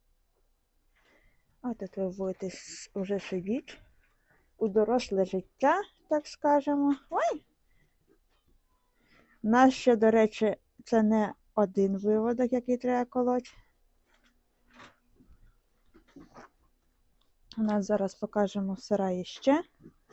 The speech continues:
Двоє сидять таких, що нужно колоти. Тихо,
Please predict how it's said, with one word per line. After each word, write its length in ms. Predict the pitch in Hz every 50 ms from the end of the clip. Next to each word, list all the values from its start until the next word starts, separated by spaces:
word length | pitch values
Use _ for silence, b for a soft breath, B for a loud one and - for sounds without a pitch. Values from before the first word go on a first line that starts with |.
| - _ _ _ _ _ _ _ _ _ _ _ _ _ _ _ _ _ _ _ _ _ _ _ _ _ _ _ _ _ _ _ _ _ _ _
Двоє 540 | - 220 214 233 233 247 254 262 254 254 247
сидять 480 | 247 - 254 240 220 247 247 247 240 -
таких, 360 | - 233 233 - 240 233 -
що 140 | - - 240
нужно 440 | 233 233 240 226 233 233 233 233 226 _ b b b b b b b b b b b b _ _ _ _
колоти. 800 | - - 214 214 233 247 240 240 240 247 247 247 - 240 240 233 - _ _ _ _ _ _ _
Тихо, 420 | - 240 247 247 - - 285 294